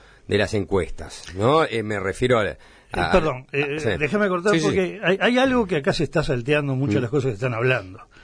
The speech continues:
Speaker 2: Si las encuestas construyeron un escenario que resultó no ser real.
Speaker 1: Ujú.
Speaker 2: En Uruguay no se publicó ninguna encuesta entre el primero de junio, en realidad entre el veintinueve, veintiocho de mayo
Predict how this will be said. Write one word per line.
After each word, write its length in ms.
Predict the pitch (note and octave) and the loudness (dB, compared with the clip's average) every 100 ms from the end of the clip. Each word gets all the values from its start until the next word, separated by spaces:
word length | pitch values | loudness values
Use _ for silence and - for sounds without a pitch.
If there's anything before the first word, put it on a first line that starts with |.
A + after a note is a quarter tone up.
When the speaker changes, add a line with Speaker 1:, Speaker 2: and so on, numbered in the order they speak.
| - - - | -20 -20 -4
Speaker 2:
Si 140 | D#3 | 2
las 180 | E3+ G3+ | 2 2
encuestas 500 | G#3 C4+ B3+ - G#3 | 2 2 2 0 -6
construyeron 880 | - C3+ E3 D#3 D#3+ G3+ F#3 F3 D#3+ | -6 -6 -2 2 4 4 4 -2 -4
un 240 | D#3+ E3+ | -2 0
escenario 600 | D3+ - C#3 E3 D#3+ E3 | 0 0 0 0 0 0
que 100 | C3 B2+ | 0 -2
resultó 400 | - B2 A2+ C3+ | -2 -4 -2 -2
no 100 | B2 | -2
ser 180 | B2 | -8
real. 240 | G#2 G2 - | -10 -12 -6
Speaker 1:
Ujú. 240 | F#2+ G2+ B2 - - - - _ _ _ _ - - | 0 2 0 -6 -20 -20 -20 _ _ _ _ -8 2
Speaker 2:
En 200 | F3+ G3+ G3 | 2 2 0
Uruguay 320 | A3 C4 C#4+ | 2 4 2
no 100 | A#3 | 0
se 120 | G3 | -2
publicó 520 | C#3+ D#3 E3 F#3+ G#3 D#3 | -2 -2 2 2 2 0
ninguna 520 | F3+ A3 A3+ D4 A#3 | 2 2 4 4 2
encuesta 540 | D3+ D#3+ - G#3 F#3+ - _ _ - | 0 -4 -4 -8 -12 -16 _ _ -4
entre 220 | B2+ C3 | -2 -2
el 60 | A2+ | 0
primero 340 | C3+ E3+ F3+ | 2 2 2
de 40 | C3+ | 0
junio, 380 | C#3+ A#2 D#3 - _ - | -2 -2 -6 -12 _ -12
en 80 | A2 | -12
realidad 320 | G#2+ G#2 C#3+ | -8 -2 0
entre 160 | C#3 A#2+ | 0 -4
el 60 | |
veintinueve, 760 | A2+ A#2+ G#2 C3 C#3 E3+ E3+ C#3 | -6 -8 -6 0 2 2 2 0
veintiocho 520 | A#2+ A2 E3 C#3+ C#3 | -2 -4 -4 -4 -6
de 60 | B2+ | -6
mayo 300 | A#2+ B2 | -6 -8